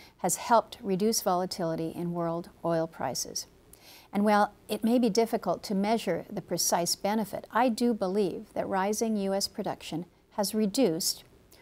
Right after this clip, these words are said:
or at the very least, restra-, restrained prices at the pump for American drivers. But we can't stop here. We must continue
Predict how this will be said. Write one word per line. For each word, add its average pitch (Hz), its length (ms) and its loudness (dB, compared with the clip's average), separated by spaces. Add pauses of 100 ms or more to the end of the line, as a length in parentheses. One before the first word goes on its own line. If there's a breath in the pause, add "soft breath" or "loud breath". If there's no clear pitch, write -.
(140 loud breath)
or 208 120 6
at 190 80 2
the - 60 0
very 240 220 4
least, 180 400 0
restra-, 202 600 -2
restrained 226 800 -2
prices 180 540 -2
at 208 160 -6
the 185 80 -6
pump - 340 -6
for - 120 -10
American 170 400 -6
drivers. 165 520 -4 (1040)
But 202 220 4 (160)
we 196 100 -4
can't 190 240 -8
stop - 240 -6
here. - 220 -8 (800 loud breath)
We 220 100 4
must 214 240 2
continue 208 560 2